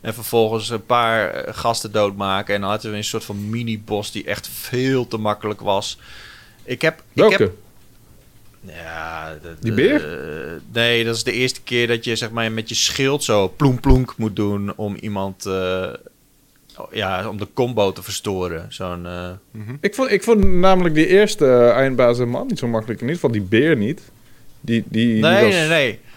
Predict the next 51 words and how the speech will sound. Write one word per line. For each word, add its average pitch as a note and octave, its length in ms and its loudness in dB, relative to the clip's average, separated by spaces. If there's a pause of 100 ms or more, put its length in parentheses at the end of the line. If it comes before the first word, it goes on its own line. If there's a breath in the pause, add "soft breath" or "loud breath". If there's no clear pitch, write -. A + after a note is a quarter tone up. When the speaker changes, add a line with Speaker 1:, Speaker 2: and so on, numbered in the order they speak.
Speaker 1:
Maar, D3+ 340 0
eh, D3+ 180 -4
ik D#3 160 -6
heb E3 200 -2
nu F3+ 240 0
het D#3 200 -2
trucje D3+ 300 -6
een C#3 100 -2
beetje C3 280 -4
door. C#3 260 -2
En C3+ 60 -2
ik, A#2 140 -10
ik - 160 -12
zat C3 120 -4
op - 60 -14
een - 60 -20
gegeven D3+ 220 0
moment C#3+ 200 -6
in C3+ 100 -4
de A2+ 100 -2
mijnen, A#2 600 -2 (480 soft breath)
eh, A2 460 0
kwam B2+ 240 0
ik A#2+ 180 -4
dus, A#2 280 -4
eh, A2 140 0 (120)
de A2 120 -8
Forgiven C3 680 -6
of D3 120 -6
zo. D3+ 280 -2
Of - 240 -6
de G#2+ 340 -2
Forgotten A2 800 -4
of G2+ 100 -8 (120)
de F2+ 600 -2
Speaker 3:
Ja, B2 60 -4
de A#2 60 -4
Speaker 1:
whatever. G2 260 -2
Speaker 3:
Forgotten. B2 280 -2
Speaker 1:
Gewoon, G#2 220 -6 (720 soft breath)
eh, G2+ 300 -2
die, A#2 200 -4
die, A#2+ 200 -6 (120)
die C#3 180 -4
kwam F3 200 0
ik E3+ 120 -4
tegen. E3 360 0
En C3+ 120 -2
dat C#3 160 0
was - 280 -4
echt F3 460 -2